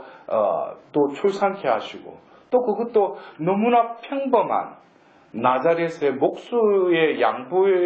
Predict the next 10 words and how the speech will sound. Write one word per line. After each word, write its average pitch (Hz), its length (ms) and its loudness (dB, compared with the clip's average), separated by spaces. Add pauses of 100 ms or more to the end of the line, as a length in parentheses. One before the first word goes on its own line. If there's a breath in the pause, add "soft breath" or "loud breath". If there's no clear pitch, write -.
밑에서 160 480 -2
뭐예요? 104 400 -2 (440 loud breath)
그냥 247 260 0
그렇게 269 320 -6
지내다가, 185 760 0 (360 loud breath)
어, 90 460 -4 (160)
공생애로 156 720 0
또 160 280 0 (280 loud breath)
이끄시죠. - 640 -8 (1500 loud breath)
우리는 190 680 0